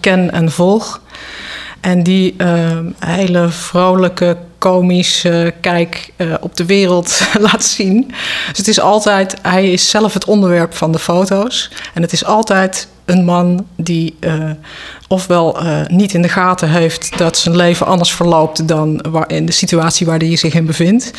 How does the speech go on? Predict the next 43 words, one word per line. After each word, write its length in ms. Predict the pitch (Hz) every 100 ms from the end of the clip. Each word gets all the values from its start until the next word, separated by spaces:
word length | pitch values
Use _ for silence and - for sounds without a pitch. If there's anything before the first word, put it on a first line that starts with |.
| - - -
Dus 120 | - -
er 60 |
zitten 320 | 196 233 - -
altijd, 440 | 262 277 240 247
het 180 | - -
is 240 | 185 -
en 200 | 294 330
heel 160 | 269 254
serieus, 760 | - 208 202 269 381 - - -
het 220 | 190 190
is, 140 | 175
maar 180 | 190 185
het 100 | 185
is 120 | -
ook 120 | - -
heel 200 | 254 185
droog 340 | 202 202 -
komisch. 680 | 220 240 262 294 330 - - - - - - -
En 140 | 214
ik 140 | 226 220
dacht, 300 | 226 - -
ik 100 | 226
zie 180 | 262 233
daar 200 | 226 214
wel 260 | 220 208
een, 260 | 202 196 190
een 220 | 190 185
vergelijking 580 | - - 190 214 226 196
in 180 | 185 190
met 160 | 180 180
hoe 240 | 180 175
ik, 280 | 165 - -
eh, 140 | 175 165 -
componeren 500 | 170 170 185 262 190
te 80 | 160
werk 200 | 156 -
ga. 100 | 156
Het 260 | 170 -
is, 80 | 180
speelt 380 | - 247 214 -
ook 160 | 226 202
heel 240 | 202 202
er-, 320 | 190 - 113